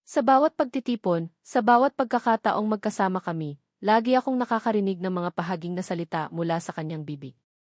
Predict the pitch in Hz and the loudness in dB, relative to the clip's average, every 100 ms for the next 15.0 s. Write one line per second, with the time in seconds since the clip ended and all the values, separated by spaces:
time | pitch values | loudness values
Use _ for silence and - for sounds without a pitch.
0 | _ _ _ _ 277 330 370 226 170 165 | _ _ _ _ 0 0 2 0 0 -4
1 | - - 233 262 254 254 262 - 233 233 | -12 -8 -2 0 0 0 -2 2 2 2
2 | - 196 185 185 190 190 180 190 185 180 | -2 0 -2 -2 -4 -2 -4 -4 -4 -2
3 | 170 170 175 - 151 143 _ - 202 202 | 0 0 -4 -6 -10 -10 _ -6 -4 2
4 | 226 233 233 214 208 190 180 - 151 147 | 2 4 -2 0 0 0 -2 -4 -6 -6
5 | - _ 170 - _ 208 214 233 240 254 | -14 _ -8 -8 _ 0 2 2 2 0
6 | 254 233 190 180 - 190 180 175 165 165 | 2 2 0 -6 -4 -4 -2 -2 0 -2
7 | 175 170 156 147 139 - 160 151 147 131 | -4 -6 -6 -8 -10 -10 -8 -8 -8 -12
8 | 120 _ _ _ _ _ _ _ _ - | -18 _ _ _ _ _ _ _ _ -4
9 | 262 285 294 254 214 202 - - 226 214 | 0 0 2 4 4 4 -2 0 4 4
10 | 208 196 190 214 196 196 190 170 165 165 | 4 2 2 2 2 2 2 -2 -4 -6
11 | 143 131 _ _ _ _ _ _ _ _ | -8 -12 _ _ _ _ _ _ _ _
12 | - 285 339 330 330 254 175 156 - 226 | 4 4 4 2 2 2 0 0 -4 -4
13 | 254 247 254 240 - 226 226 208 208 190 | 0 2 2 2 4 2 2 0 -2 -2
14 | 180 - 175 170 170 170 160 156 156 143 | -2 -2 -2 -4 -4 -6 -4 -6 -8 -12